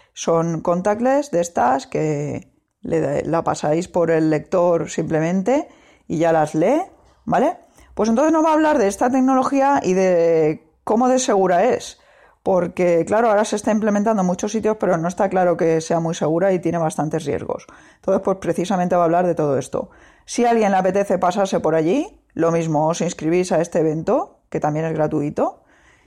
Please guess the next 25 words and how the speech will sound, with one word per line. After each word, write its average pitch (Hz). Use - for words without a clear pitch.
y 160
vais 156
a 151
esto, 156
podéis 156
ir 151
a 147
esto 147
solo 254
o 196
lo 170
que 151
queráis, 143
¿vale? 220
Las 156
jornadas 185
están 220
divididas 202
en 175
muchas 185
partes 185
y 208
podéis 165
decidir 170
ir 170